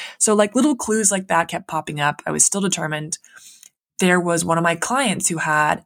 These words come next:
a, an event in New York, and I they were very upfront. They're like, "We don't need any support for this. You're, you're doing great. Just being remote." Um, I was like, "Nope, no hard, no foul." But I pictured myself being there, looking at apartments, walking in the spaces,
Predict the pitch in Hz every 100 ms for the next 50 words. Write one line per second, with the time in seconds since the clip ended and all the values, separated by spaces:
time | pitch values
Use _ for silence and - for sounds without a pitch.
0 | - 147 143 151 - 165 151 147 160 -
1 | - 147 143 147 147 - _ 151 151 185
2 | 202 101 - 156 147 147 143 143 143 _
3 | _ _ - 165 165 160 156 156 180 180
4 | 185 185 - 151 156 156 151 143 - 175
5 | 180 185 180 185 - 175 156 - 156 151
6 | 151 - - 160 - _ - 156 151 180
7 | 175 160 165 165 - 160 - - 156 165
8 | 175 151 147 - - - - - - -
9 | _ _ - 147 139 139 139 139 _ _
10 | 165 202 208 240 254 190 185 170 170 165
11 | 170 208 208 208 - 190 180 170 - 202
12 | - 220 190 180 170 165 - 151 151 160
13 | 165 156 151 - - - 147 - 160 156
14 | 147 160 151 151 - 151 151 147 156 147
15 | 147 147 -